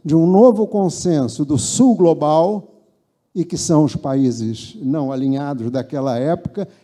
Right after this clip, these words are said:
é uma tarefa fundamental e é onde eu acho que a diplomacia brasileira ela vai se colocar de maneira muito forte. O próximo, por favor.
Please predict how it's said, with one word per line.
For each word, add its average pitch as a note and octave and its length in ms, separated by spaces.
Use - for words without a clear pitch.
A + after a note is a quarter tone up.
é D#3+ 120
uma E3 160
tarefa E3 540
fundamental G3+ 920
e A#3+ 100
é A3 80
onde A#3+ 300
eu F3+ 220
acho F3 420
que - 80
a D#3+ 60
diplomacia D#3 800
brasileira C#3+ 680
ela D#3 340
vai C#3 280
se - 140
colocar C3+ 600
de C#3 100
maneira B2+ 480
muito B2+ 240
forte. - 460
O D#3 40
próximo, A#2 540
por - 140
favor. A2+ 440